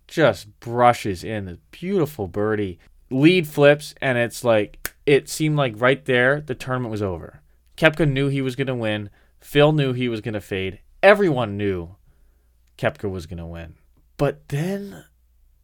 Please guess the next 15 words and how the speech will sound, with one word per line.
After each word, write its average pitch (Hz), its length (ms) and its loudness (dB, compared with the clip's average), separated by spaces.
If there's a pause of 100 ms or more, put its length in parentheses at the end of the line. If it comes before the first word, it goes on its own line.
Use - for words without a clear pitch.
it 156 220 0
didn't. 151 640 -2 (440)
And 139 140 -4
I 143 120 4
don't 208 180 0
know, 127 360 -2 (680)
I 143 80 -2
don't 151 160 2
know 151 120 0
why. 139 560 2
I 123 80 -2
don't 151 160 -4
know 190 120 -2
why 151 440 4
Koepka 156 540 -4